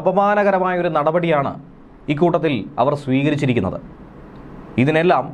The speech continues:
ഒത്താശ നൽകുന്നത് മുഖ്യമന്ത്രിയും ഒപ്പം ഈ പോലീസ് സേനയെ നിയന്ത്രിക്കുന്ന പി ശശി. ഒൻപത് വർഷത്തിനിടയിൽ സംസ്ഥാനത്ത് പതിനേഴ് കസ്റ്റഡി മരണങ്ങൾ ഉണ്ടായിട്ടുണ്ട്.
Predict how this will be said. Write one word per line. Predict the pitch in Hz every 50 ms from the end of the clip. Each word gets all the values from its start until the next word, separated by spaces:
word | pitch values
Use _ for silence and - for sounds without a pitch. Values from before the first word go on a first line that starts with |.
| - - - - - - - - - - -
ഒത്താശ | 135 131 139 180 190 196 196 196 175 165
നൽകുന്നത് | 160 160 156 160 165 160 135 127 135 - - - - - - - -
മുഖ്യമന്ത്രിയും | 113 135 131 170 165 165 160 156 156 151 151 151 147 147 - - - - - - - - - - - -
ഒപ്പം | 117 120 147 127 98 85 - - - - - - - - 131
ഈ | 151 143 143
പോലീസ് | 143 143 165 190 180 185
സേനയെ | 180 165 156 151 151 151 147
നിയന്ത്രിക്കുന്ന | 139 139 139 139 131 127 131 123 117 104 - - - -
പി | 127 131 127 -
ശശി. | - 95 - - 87 73 - - - - - - - - - - - - - - - - 104
ഒൻപത് | 131 165 180 170 190 180 175 160
വർഷത്തിനിടയിൽ | 160 - 180 160 165 156 160 156 156 160 151 147
സംസ്ഥാനത്ത് | 160 143 147 - 165 160 170 165 170 175 180
പതിനേഴ് | 180 175 196 196 208 208 202 196 -
കസ്റ്റഡി | 175 170 - - 175 160 156
മരണങ്ങൾ | 156 139 143 139 135 131 110
ഉണ്ടായിട്ടുണ്ട്. | 95 95 98 98 90 87 87 87